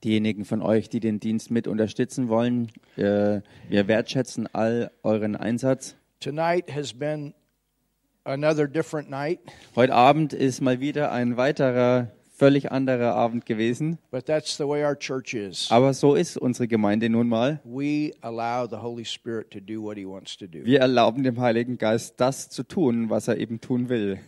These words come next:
Speaker 2: And we're so thankful for our friends in Malawi.
Speaker 1: Und wir sind so dankbar für unsere Freunde in Malawi.
Speaker 2: And I've known them for three or four years now.
Speaker 1: Und ich kenne sie mittlerweile drei, vier Jahre schon.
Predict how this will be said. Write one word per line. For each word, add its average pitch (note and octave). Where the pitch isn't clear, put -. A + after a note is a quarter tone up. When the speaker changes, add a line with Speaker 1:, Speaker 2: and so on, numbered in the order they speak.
Speaker 2:
And A#2+
we're A#2
so C#3
thankful C#3
for -
our G#2+
friends B2+
in A2
Malawi. G#2+
Speaker 1:
Und G#2+
wir B2+
sind C#3
so E3
dankbar C#3+
für B2
unsere B2+
Freunde B2+
in A#2+
Malawi. A2+
Speaker 2:
And A2
I've G#2+
known B2+
them B2
for F#2
three B2
or A#2+
four A2
years A2+
now. G#2+
Speaker 1:
Und A#2
ich A#2
kenne B2
sie A#2+
mittlerweile A2+
drei, A2
vier A2+
Jahre A2
schon. A#2